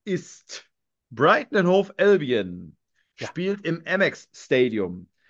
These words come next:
Speaker 1: Wie viele Zuschauer passen in dieses Stadion? Und du darfst die um fünftausend verschätzen. Vielleicht hat
Speaker 2: Fünftausend?
Speaker 1: der,
Speaker 2: Ah,
Speaker 1: ja.
Speaker 2: ja. Ja, nee, erzähl, entschuldige, ich, ich
Speaker 1: Nee,
Speaker 2: hab dich
Speaker 1: vielleicht,
Speaker 2: unterbrochen.
Speaker 1: vielleicht hast du ja mal in der Premier League mal reingeschaltet, weil Brighton Hove ist ja auch mit Pascal Groß, hat ja auch deutscher Nationalspieler.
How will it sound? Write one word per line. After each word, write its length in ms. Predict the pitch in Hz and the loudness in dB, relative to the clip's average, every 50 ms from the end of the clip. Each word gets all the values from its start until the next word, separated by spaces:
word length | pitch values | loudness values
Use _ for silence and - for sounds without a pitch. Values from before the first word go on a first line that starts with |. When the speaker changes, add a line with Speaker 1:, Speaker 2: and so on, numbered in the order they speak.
| _ _ - | _ _ -8
Speaker 1:
Wie 180 | - 226 254 | -6 -4 -4
viele 240 | 240 254 247 226 220 | -4 -2 -4 -4 -4
Zuschauer 640 | - - - 240 277 208 196 160 139 123 113 - - | -6 -6 -4 -4 -2 0 0 2 4 4 4 2 0
passen 320 | - 156 156 - - 165 | -4 -8 -8 -6 -8 -8
in 140 | 156 147 127 | -8 -8 -8
dieses 320 | 123 151 185 190 220 180 - | -8 -8 -8 -8 -8 -8 -8
Stadion? 540 | - - 135 131 147 160 151 131 107 98 | -4 -2 0 2 2 2 2 2 0 -2
Und 120 | 98 98 95 | -2 -4 -4
du 60 | 117 | -4
darfst 200 | 135 - - - | -4 -4 -4 -6
die 40 | 135 | -8
um 60 | 117 - | -8 -4
fünftausend 720 | - 170 208 240 - - - 143 151 156 147 147 147 139 | -4 -6 -6 -6 -8 -4 -2 0 0 0 -2 -4 -10 -10
verschätzen. 760 | - 143 139 - - - 143 - _ - 113 101 90 - _ _ _ _ _ _ _ _ _ _ _ _ - 196 240 | -12 -12 -12 -12 -12 -12 -12 -14 _ -18 -18 -18 -18 -18 _ _ _ _ _ _ _ _ _ _ _ _ -8 -8 -6
Vielleicht 220 | 240 135 143 131 120 | -2 -2 -2 0 0
hat 180 | 156 180 139 | -4 -4 -4
Speaker 2:
Fünftausend? 20 | - | -8
Speaker 1:
der, 120 | 156 - - - - | -10 -12 -12 -16 -6
Speaker 2:
Ah, 120 | - 156 - | -6 -6 -4
Speaker 1:
ja. 220 | 139 131 123 117 - _ _ _ _ - | -4 -6 -8 -8 -10 _ _ _ _ -6
Speaker 2:
ja. 280 | 131 110 110 - _ _ _ _ _ _ - | -4 -4 -4 -6 _ _ _ _ _ _ -2
Ja, 120 | 175 202 | 0 0
nee, 140 | 220 240 233 | 2 0 -2
erzähl, 220 | 208 - - 151 | -2 -2 -4 -4
entschuldige, 380 | 120 - - 151 131 113 117 - | -4 -2 -2 -4 -2 -4 -6 -8
ich, 160 | 82 - - | -10 -12 -12
ich 120 | 180 160 151 | -10 -4 0
Speaker 1:
Nee, 20 | |
Speaker 2:
hab 100 | 196 208 | 0 0
dich 100 | - - | 0 0
Speaker 1:
vielleicht, 40 | 190 | -4
Speaker 2:
unterbrochen. 260 | 196 196 214 214 180 | 0 2 2 2 2
Speaker 1:
vielleicht 200 | 160 185 190 170 180 | 2 0 2 2 0
hast 140 | 190 - | 0 0
du 40 | 196 | -2
ja 40 | 180 | -2
mal 120 | 165 165 | 0 0
in 60 | 160 160 | 0 0
der 100 | 156 147 | -2 0
Premier 280 | - 160 175 180 170 | 0 0 0 0 -2
League 140 | 160 165 147 | -4 -2 -2
mal 120 | 147 143 | -2 -2
reingeschaltet, 960 | 123 135 147 165 175 165 143 139 - - 143 151 165 170 - 151 147 147 147 151 | 0 0 -2 -2 -2 -4 -6 -6 -4 -2 -2 -2 -2 -2 -4 -4 -6 -6 -6 -6
weil 140 | 139 131 | -6 -4
Brighton 320 | 120 123 135 147 147 143 131 | -2 -2 -4 -4 -4 -4 -2
Hove 220 | 143 160 156 151 | -2 -2 -4 -4
ist 60 | 131 | -6
ja 80 | 135 131 | -4 -4
auch 120 | 123 - | -4 -4
mit 120 | - 135 120 | -8 -12 -6
Pascal 320 | - 147 - - 143 123 | -6 -6 -2 0 0 2
Groß, 240 | 113 123 147 151 - | 2 2 0 0 0
hat 100 | 131 127 | -2 -2
ja 60 | 139 | -2
auch 60 | 135 | -4
deutscher 240 | 123 135 127 - 123 | -2 -4 -6 -4 -6
Nationalspieler. 600 | 117 113 127 139 147 143 - - 156 143 143 131 | -6 -6 -2 -4 -4 -4 -4 -2 2 2 2 2